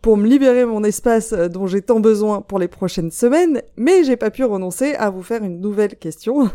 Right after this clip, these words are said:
<laughs> qui est celle que je vous pose aujourd'hui. Dans les moments où vous vous sentez complètement oppressé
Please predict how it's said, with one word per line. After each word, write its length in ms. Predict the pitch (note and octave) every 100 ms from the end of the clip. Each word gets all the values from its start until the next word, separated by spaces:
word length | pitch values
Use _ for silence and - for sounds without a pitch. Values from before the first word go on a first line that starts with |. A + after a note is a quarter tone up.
| -
<laughs> 180 | - _
qui 200 | - G#3
est 100 | B3
celle 280 | A#3 B3 A3
que 120 | G3+
je 80 | F3+
vous 140 | F#3
pose 240 | F#3 A#3 G#3
aujourd'hui. 400 | F#3 F3+ D#3+ - _ _ _ _ _ - - _ _ _ -
Dans 100 | A3
les 100 | A3+
moments 260 | C4 D#4
où 100 | F4+
vous 140 | A#3 G#3+
vous 60 |
sentez 360 | G#3+ B3 A3+ D#4
complètement 560 | - D4 C#4 A3+ C#4 C#4+
oppressé 560 | - F#3+ - G3+ E4+